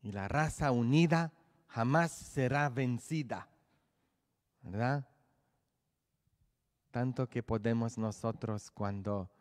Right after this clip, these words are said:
cuando estamos, ah, unidos y siempre con la verdad. La verdad nos hará libres. Ocupamos la verdad en esta vida. Hablar con la puritita verdad.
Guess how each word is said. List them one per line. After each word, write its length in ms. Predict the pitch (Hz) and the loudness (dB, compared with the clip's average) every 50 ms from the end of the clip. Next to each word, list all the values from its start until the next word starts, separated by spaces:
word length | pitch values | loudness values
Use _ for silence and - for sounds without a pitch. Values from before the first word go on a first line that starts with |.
| _ _ _ _ _ | _ _ _ _ _
cuando 300 | - 107 107 104 107 104 | -6 -6 -4 -4 -4 -4
estamos, 680 | 95 - - 113 110 110 110 107 104 98 - - - | -6 -4 -4 -4 -2 -2 -2 -2 -4 -6 -8 -8 -6
ah, 340 | 107 101 98 95 95 95 95 _ _ _ _ _ _ | -4 -4 -4 -4 -6 -8 -10 _ _ _ _ _ _
unidos 640 | - 135 127 123 120 117 107 95 92 95 - - - | -4 -2 0 0 0 0 -2 -4 -6 -10 -12 -12 -12
y 100 | 117 117 | -12 -12
siempre 680 | - - - 143 151 170 180 190 185 - 185 185 175 - | -12 -8 -4 -2 0 0 0 -2 -4 -6 -6 -6 -8 -8
con 260 | - - 143 139 139 | -8 -8 -6 -4 -4
la 120 | 135 131 127 | -4 -6 -6
verdad. 600 | 110 120 113 110 101 95 90 110 107 95 85 80 80 - - _ _ _ _ _ _ _ _ - | -6 -6 -6 -6 -8 -10 -8 -8 -8 -8 -8 -12 -16 -20 -20 _ _ _ _ _ _ _ _ -12
La 180 | - 101 104 | -10 -8 -8
verdad 600 | 92 107 107 101 95 95 120 139 165 180 170 165 - - _ _ _ - | -6 -6 -8 -8 -6 -6 -2 -2 -2 -2 -2 -6 -12 -20 _ _ _ -10
nos 260 | 120 120 117 110 - 117 | -8 -6 -6 -6 -6 -6
hará 340 | 107 101 110 113 127 131 | -6 -4 -4 -2 -2 -2
libres. 880 | 123 113 104 113 107 107 95 90 101 98 95 92 - - - - - _ _ _ _ _ _ _ _ _ _ - | -2 -2 -4 -4 -4 -4 -6 -8 -8 -10 -10 -12 -14 -18 -20 -20 -20 _ _ _ _ _ _ _ _ _ _ -20
Ocupamos 760 | - - - 117 113 - - 127 139 143 147 147 143 - - | -16 -8 -4 -4 -4 -2 0 0 0 0 0 -2 -4 -6 -4
la 180 | 117 117 110 104 | -4 -4 -4 -2
verdad 540 | 104 107 98 98 92 110 110 110 104 90 - _ - | -4 -4 -6 -4 -4 -4 -4 -4 -6 -8 -12 _ -10
en 180 | 110 101 101 | -8 -8 -6
esta 320 | 101 95 - - - 101 95 | -8 -10 -10 -10 -10 -10 -8
vida. 420 | 87 95 92 85 - - 98 - _ _ _ _ _ _ _ _ _ _ _ _ | -10 -12 -16 -16 -16 -18 -18 -20 _ _ _ _ _ _ _ _ _ _ _ _
Hablar 520 | - 101 98 95 107 113 127 135 139 135 - _ - _ _ _ | -14 -12 -10 -6 -2 -2 -2 -2 -2 -6 -10 _ -20 _ _ _
con 200 | - - 123 113 | -10 -6 -6 -4
la 120 | 110 104 101 | -4 -4 -6
puritita 680 | - - 110 107 104 98 - 143 139 139 - 151 143 | -8 -8 -8 -8 -8 -8 -8 -8 -8 -8 -6 -6 -6
verdad. 540 | 123 120 113 107 92 90 101 98 87 85 | -4 -4 -6 -6 -6 -6 -6 -6 -6 -10